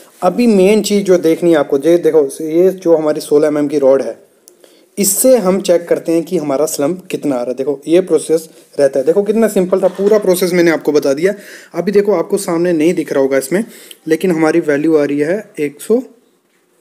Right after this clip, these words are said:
देखो ये आपको दिख पा रहा होगा थोड़ा बहुत, तो हमारी value है एक सौ साठ एमएम। देखो हमारा slump कितना आया, एक सौ साठ एमएम। तो आईएस code four five six two thousand क्या कहता है आपकी slump की value कितनी होनी चाहिए,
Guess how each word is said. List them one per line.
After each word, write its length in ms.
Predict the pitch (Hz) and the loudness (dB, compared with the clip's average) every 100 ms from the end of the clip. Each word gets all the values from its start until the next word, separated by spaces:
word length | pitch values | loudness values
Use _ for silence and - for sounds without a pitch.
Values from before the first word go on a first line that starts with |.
| _ _ _ _ _ _ - | _ _ _ _ _ _ -16
देखो 240 | 160 139 143 - | -10 -10 -10 -16
ये 260 | 156 151 147 - 147 | -12 -10 -12 -12 -12
आपको 200 | 143 160 | -10 -8
दिख 200 | 147 147 | -8 -4
पा 160 | 160 | -4
रहा 100 | 143 | -2
होगा 160 | 135 135 | -4 -4
थोड़ा 200 | 135 135 | -6 -6
बहुत, 280 | 131 170 - _ _ - | -4 -6 -8 _ _ -18
तो 100 | - | -8
हमारी 240 | 143 151 160 | -4 0 2
value 260 | 147 147 | 0 -2
है 160 | 165 175 | -4 -4
एक 200 | 160 147 | -6 -2
सौ 160 | - - | 0 0
साठ 400 | - 131 110 123 | -2 -8 -8 -10
एमएम। 200 | 113 113 _ _ - | -10 -14 _ _ -4
देखो 220 | 165 165 - - - | -2 -2 -4 -16 -6
हमारा 240 | 165 196 | 0 0
slump 240 | 202 208 | 2 0
कितना 200 | 202 208 | 0 0
आया, 180 | 208 233 - - | -2 -2 -8 -4
एक 160 | 185 185 | -2 0
सौ 120 | 196 | -2
साठ 300 | - 147 139 | -2 -2 -2
एमएम। 220 | 127 127 120 - _ - | -4 -8 -12 -20 _ -2
तो 160 | 214 175 | 0 2
आईएस 520 | 185 214 226 - - - | 4 4 2 -2 -12 -6
code 340 | 160 143 170 160 | -4 2 2 2
four 300 | - 175 185 | 0 0 2
five 180 | 185 175 | 2 2
six 220 | 208 202 | -2 -4
two 160 | 185 | -2
thousand 340 | 185 160 175 170 | 0 0 0 2
क्या 140 | 185 | 0
कहता 260 | 196 170 170 | 2 0 0
है 60 | |
आपकी 180 | - 180 | -2 -4
slump 260 | 175 160 156 | -4 -4 -2
की 80 | 170 | 0
value 240 | 151 160 | 0 0
कितनी 240 | 156 190 | -4 -2
होनी 180 | 190 185 | 0 0
चाहिए, 360 | 180 165 202 | 0 2 2